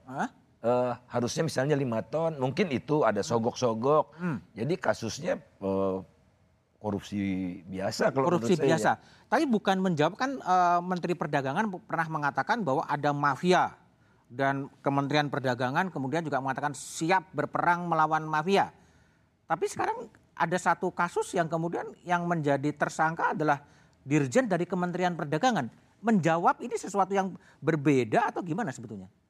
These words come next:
Speaker 2: Eh, sebetulnya kan banyak sekali celah yang bisa terjadi karena akar masalahnya tidak diselesaikan.
Speaker 1: Oke.
Speaker 2: Ya kan intinya, eh, minyak goreng,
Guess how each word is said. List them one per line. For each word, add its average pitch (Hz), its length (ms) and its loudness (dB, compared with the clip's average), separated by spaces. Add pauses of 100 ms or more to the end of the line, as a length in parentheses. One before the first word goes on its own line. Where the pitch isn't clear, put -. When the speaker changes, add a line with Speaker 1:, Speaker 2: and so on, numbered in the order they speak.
(120)
Speaker 2:
Eh, 143 480 4 (400)
sebetulnya 151 640 -2
kan 160 320 -4 (160)
banyak 135 400 0
sekali 135 800 -2
celah 127 400 4 (1120)
yang 127 480 2 (560)
bisa 139 320 2
terjadi 123 720 0
karena 147 480 -2
akar 135 400 -2
masalahnya 131 960 0
tidak 123 320 -2
diselesaikan. 110 880 -4 (160)
Speaker 1:
Oke. 117 240 -4 (240)
Speaker 2:
Ya 135 80 -4
kan 226 160 -2
intinya, 135 880 0 (560)
eh, 127 400 4 (400)
minyak 147 400 2
goreng, 131 480 2